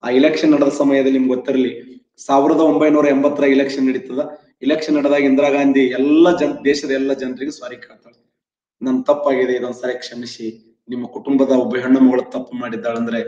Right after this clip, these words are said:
ಕ್ಷಮಿಸ್ಬೇಕು" ಅಂತೇಳಿ ದೇಶದ ಎಲ್ಲ ಬಡ ಬಗ್ಗರ ಜನರಿಗೆ request ಮಾಡ್ಕೊಂಡಾಗ automatic ಮತ್ತೆ ನಮ್ಮ ಮಂದಿ ಒಂದ್ ಸ್ವಲ್ಪ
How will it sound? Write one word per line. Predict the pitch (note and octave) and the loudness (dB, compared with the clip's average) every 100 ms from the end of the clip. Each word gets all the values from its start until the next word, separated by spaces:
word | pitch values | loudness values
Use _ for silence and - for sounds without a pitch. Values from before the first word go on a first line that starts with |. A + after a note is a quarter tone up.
| - _ _ | -10 _ _
ಕ್ಷಮಿಸ್ಬೇಕು" | - C3 - C3 B2+ B2+ | 0 4 4 4 0 0
ಅಂತೇಳಿ | A#2 A2+ B2 B2+ | -4 -2 0 2
ದೇಶದ | A#2 B2+ C3 B2 | 2 2 2 2
ಎಲ್ಲ | A#2 C3 D3+ D#3+ - - - - | 4 6 8 6 4 -2 -10 -8
ಬಡ | A2+ - | 0 2
ಬಗ್ಗರ | B2+ A#2 B2 | 2 2 0
ಜನರಿಗೆ | A2+ B2 A2+ A#2+ | 0 -2 -2 -2
request | A2 - - C3+ | -2 -2 -2 0
ಮಾಡ್ಕೊಂಡಾಗ | B2 A2+ A#2 A#2+ A#2+ A#2 - - _ - | -2 -2 -6 -4 -2 -2 -6 -14 _ -8
automatic | - D3 D3+ - | 2 4 4 2
ಮತ್ತೆ | C#3 C3 - B2 - - _ _ _ _ | 0 -2 0 -2 -4 -12 _ _ _ _
ನಮ್ಮ | B2 B2+ | -4 2
ಮಂದಿ | C#3+ D3 | 4 6
ಒಂದ್ | C3+ C#3 | 6 4
ಸ್ವಲ್ಪ | C#3 D#3+ | 4 2